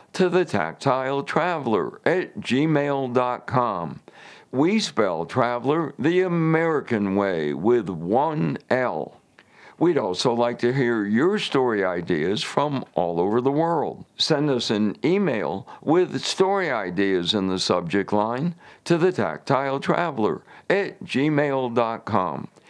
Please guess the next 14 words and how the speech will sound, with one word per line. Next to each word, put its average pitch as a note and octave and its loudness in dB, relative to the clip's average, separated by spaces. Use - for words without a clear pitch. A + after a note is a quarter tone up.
If D#3 2
you'd D3+ 2
like C#3 0
to B2+ 2
help A#2 0
underwrite C#3+ 0
this F2 -2
program, G#2+ 0
please D#3 0
send C#3 0
us A#2 2
an G#2 0
email B2 0
with E3+ 2